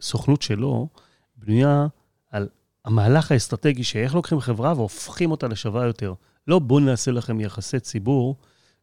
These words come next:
אה, ונביא אתכם לכותרות", כשבאופן עקיף זה משפיע תמיד על ה-value. כל האסטרטגיה שלו, זה איך אנחנו מגיעים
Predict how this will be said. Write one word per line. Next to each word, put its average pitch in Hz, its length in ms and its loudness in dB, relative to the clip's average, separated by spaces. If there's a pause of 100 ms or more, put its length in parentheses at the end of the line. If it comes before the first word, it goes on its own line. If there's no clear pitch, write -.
(160)
אה, 95 60 -10 (720)
ונביא 110 300 2
אתכם 113 240 0
לכותרות", 113 680 0 (840)
כשבאופן 120 480 -2
עקיף 110 240 -6
זה 101 100 -6
משפיע 104 300 -4
תמיד 110 400 -2
על 95 80 0
ה-value. 92 680 -4
כל 123 260 2
האסטרטגיה 123 540 0
שלו, 135 260 -2 (500)
זה - 40 -8
איך 110 140 -4
אנחנו 113 240 0
מגיעים 110 340 4